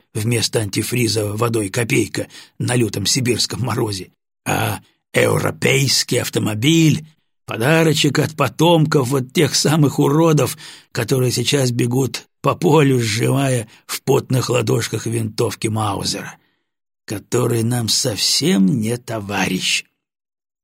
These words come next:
Намек на строчку из стихотворения Маяковского «Левый марш».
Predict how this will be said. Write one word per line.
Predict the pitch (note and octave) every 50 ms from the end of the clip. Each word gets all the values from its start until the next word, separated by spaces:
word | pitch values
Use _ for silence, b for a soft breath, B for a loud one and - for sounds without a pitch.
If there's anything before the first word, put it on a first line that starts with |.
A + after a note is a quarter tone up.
| _ _ _
Намек | E3 E3 E3 E3 D#3 D3+ D#3+
на | D3 C#3 A#2+
строчку | - - C#3+ B2+ G#2 - - A#2
из | A2 -
стихотворения | - - - - - - A#2+ B2 B2+ A#2+ A#2 A2+ A2 G#2+ G2 - _ _
Маяковского | A#2 A2+ A2+ G#2+ - C#3 C#3+ C3+ G#2+ - - - A2+ A2+
«Левый | A#2 B2+ B2+ B2 A2 A#2 A#2
марш». | A#2+ A#2+ A#2+ A2 G#2 - - -